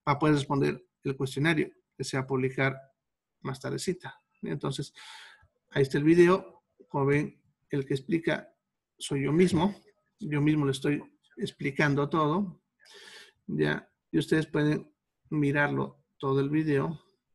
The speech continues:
Ya, y anotarse las dudas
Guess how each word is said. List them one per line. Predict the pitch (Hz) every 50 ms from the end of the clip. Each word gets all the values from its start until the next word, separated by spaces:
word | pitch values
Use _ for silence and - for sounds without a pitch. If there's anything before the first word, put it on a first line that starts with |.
| _ _ _ _ _ _ _ _ _ _ _ _ _ _ _ _ - _ _ _ _ _ - - - - - - _ _ _
Ya, | - 143 143 143 135 - - - _ _ _ _ _ _ _ _ _ _ _ _ _ _ _ _ _ - - -
y | 185 185 185 196 196 196 - - - _ _ _ _ -
anotarse | 160 151 143 143 135 151 156 151 - - 170
las | 170 180 180 175
dudas | 190 190 180 170 147 143 156 180 175 - - -